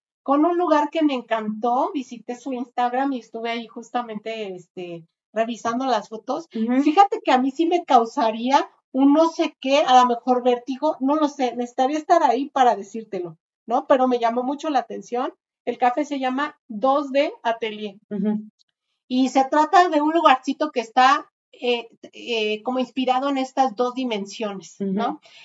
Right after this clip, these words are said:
Speaker 1: Entonces, todo es blanco,
Speaker 2: Ujú.
Speaker 1: todo es blanco, métanse a la página a ver para que vean qué interesante.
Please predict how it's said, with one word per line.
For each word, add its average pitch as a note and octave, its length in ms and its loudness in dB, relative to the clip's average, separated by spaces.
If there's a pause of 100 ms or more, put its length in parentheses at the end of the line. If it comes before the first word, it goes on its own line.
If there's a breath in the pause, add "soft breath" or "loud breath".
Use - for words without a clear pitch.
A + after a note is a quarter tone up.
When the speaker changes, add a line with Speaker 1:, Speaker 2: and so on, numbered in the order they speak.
Speaker 1:
Entonces, B3+ 580 -2
todo F#4+ 240 6
es D4 80 -4
blanco, C#4 400 -2 (100)
Speaker 2:
Ujú. G3 200 -4
Speaker 1:
todo C#4 180 -2
es C4 120 -4
blanco, C4 420 0
métanse F4 400 0
a C4 40 2
la G#3+ 140 4
página C4+ 300 -4
a G#3+ 40 -4
ver A3+ 280 -6
para F#3+ 200 -4
que G#3 120 -14
vean A3+ 160 -6
qué C4+ 100 -10
interesante. B3+ 640 -8